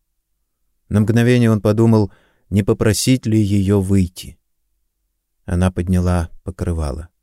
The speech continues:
Там лежала она. «Молли?»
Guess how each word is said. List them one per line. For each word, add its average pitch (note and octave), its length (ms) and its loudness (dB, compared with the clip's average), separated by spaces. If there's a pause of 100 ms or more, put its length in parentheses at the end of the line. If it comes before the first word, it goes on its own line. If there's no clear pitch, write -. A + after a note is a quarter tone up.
(1160)
Там C3+ 240 0
лежала F#2 680 -2
она. D2 400 -10 (2000)
«Молли?» C#3+ 680 0